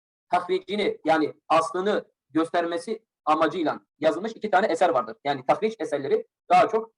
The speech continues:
hadisin, e, sıhhati açısından hangi kitaplarda bulunduğuna dair, e, yapılan, e, e, çalışmalardır. Bunda iki tane önemli alim vardır. İşte Zeylai ile İbni Hacer.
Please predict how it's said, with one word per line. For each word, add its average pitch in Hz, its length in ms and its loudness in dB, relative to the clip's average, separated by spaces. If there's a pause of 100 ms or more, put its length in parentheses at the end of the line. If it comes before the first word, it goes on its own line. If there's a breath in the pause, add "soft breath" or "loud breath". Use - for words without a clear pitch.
(240)
hadisin, 165 580 -2
e, 131 120 -12
sıhhati 165 460 0
açısından 143 500 -2 (100)
hangi 190 240 0
kitaplarda 156 520 4
bulunduğuna 147 420 2
dair, 160 300 4 (200)
e, 127 60 -2
yapılan, 165 800 0
e, 151 180 -8
e, 147 80 -6
çalışmalardır. 170 600 0 (380)
Bunda 190 200 0
iki 226 180 -6
tane 196 160 0
önemli 175 380 -4 (140)
alim 147 280 4
vardır. 214 280 2 (140)
İşte 165 200 -4
Zeylai 160 420 2
ile 147 160 0
İbni 151 240 -4
Hacer. 147 360 -2